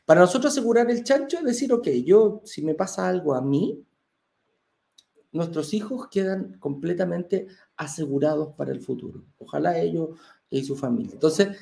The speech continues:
el, el, el objetivo es que ellos tengan una posición sólida en caso de que a ti te pase algo. Cada uno saca un número, cada uno tiene una posición distinta, cada uno tiene una familia distinta,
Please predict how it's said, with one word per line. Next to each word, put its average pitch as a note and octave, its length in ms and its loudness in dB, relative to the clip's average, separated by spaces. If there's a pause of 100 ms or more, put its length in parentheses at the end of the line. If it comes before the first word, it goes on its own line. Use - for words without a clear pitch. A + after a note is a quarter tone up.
(220)
el, C#3+ 260 0
el, B2 280 0
el C3 140 -2
objetivo D#3 440 2
es G3 100 -12
que F3+ 160 2
ellos F#3 380 2
tengan D#3+ 240 -4
una D3+ 180 -2
posición C#3 360 -4
sólida F#3 360 2
en D#3+ 100 -2
caso E3 240 -10
de D3 120 -4
que B2 100 -10
a A2+ 80 -12
ti C#3+ 120 -4
te D3 140 -4
pase C#3+ 300 -14
algo. - 260 -20 (600)
Cada F3+ 180 6
uno E3+ 140 2
saca C#3+ 220 -2
un A2 100 -2
número, F3+ 280 0
cada D3 140 -2
uno C#3 140 0
tiene C#3+ 160 -2
una B2 160 -2
posición A2 340 -10
distinta, G3 400 -4
cada D#3 120 -4
uno F#3+ 160 0
tiene A3 180 -2
una G3 120 -2
familia C#3+ 360 0
distinta, A#2+ 480 -6